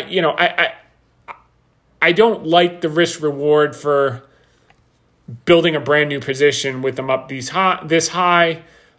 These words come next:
but on a discrete basis, on a one-off basis, I would look at individual companies and, and be looking for opportunity over the next two months in both banks and energy for the long term. Um, so that's the energy, and let's take a look at the banks.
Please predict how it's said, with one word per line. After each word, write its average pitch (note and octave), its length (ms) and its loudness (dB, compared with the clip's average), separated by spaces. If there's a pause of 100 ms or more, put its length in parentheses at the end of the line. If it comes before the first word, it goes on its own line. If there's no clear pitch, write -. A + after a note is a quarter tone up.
(160)
but D#3+ 220 4
on D#3+ 160 -2
a D3+ 140 -4
discrete G3 680 -4
basis, E3+ 460 2
on D3 120 0
a C#3+ 60 -4
one-off D3+ 500 2
basis, D3+ 360 -2
I D3 140 -2
would D#3+ 220 0
look D#3 220 2
at D3 80 0
individual C#3 520 -4
companies C3+ 540 -6
and, C3+ 240 -6
and C3+ 120 -6
be C3+ 100 -6
looking C#3 320 -2
for C3+ 140 -2
opportunity C#3 600 -2
over C3 160 0
the B2+ 120 -6
next B2+ 260 -8
two C3+ 140 -10
months B2+ 340 -4 (520)
in C#3 140 -6
both D3 280 4
banks C3+ 340 0
and C3+ 120 -8
energy C#3 400 -2
for B2 160 -8
the B2 80 -4
long A#2+ 320 -2
term. A#2+ 520 -6 (420)
Um, A#2+ 600 0
so B2+ 160 -6
that's D3 280 0
the - 180 -10
energy, C3+ 720 -6
and B2 140 -8
let's C3 200 -6
take B2+ 180 -8
a B2 40 -6
look B2 180 -6
at A#2 100 -12
the A2+ 60 -10
banks. B2+ 500 -2